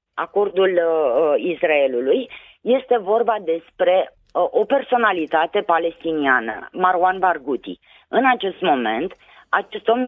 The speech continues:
a fost, uh, judecat și este închis în Israel pentru crimă. Marwan Barghouti este unul dintre fondatorii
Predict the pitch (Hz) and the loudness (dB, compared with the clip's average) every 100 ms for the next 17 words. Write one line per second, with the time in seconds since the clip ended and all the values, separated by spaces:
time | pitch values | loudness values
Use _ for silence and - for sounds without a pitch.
0 | - 147 - 208 202 - 180 165 156 135 | -2 -4 0 0 -2 -4 2 4 4 2
1 | 101 151 170 151 135 220 226 247 - - | 0 0 0 0 -2 2 2 2 -4 -6
2 | 175 170 170 - - 165 147 87 156 151 | -2 0 0 0 0 2 2 0 -4 -4
3 | - 220 - - 151 170 175 135 - 151 | -4 -4 -4 -12 -4 -2 -2 -6 -6 -8
4 | 135 135 123 127 220 254 233 - - - | -4 -4 -2 0 2 0 -4 -8 -20 -20
5 | - 226 233 233 202 214 214 220 - _ | -2 0 0 -4 0 4 4 4 0 _
6 | - 202 143 101 80 _ _ _ - _ | -2 0 0 -4 -8 _ _ _ -20 _
7 | _ _ 185 165 180 240 294 277 220 233 | _ _ -2 0 0 -2 0 0 0 -4
8 | 240 247 233 180 190 202 240 208 180 165 | -2 0 0 2 0 0 0 2 0 -2
9 | 185 208 226 220 180 180 202 208 - 196 | 0 2 2 2 0 -2 0 -2 -2 -2
10 | 180 170 160 - 214 214 220 196 175 165 | 0 0 -2 -2 2 4 4 2 -2 -6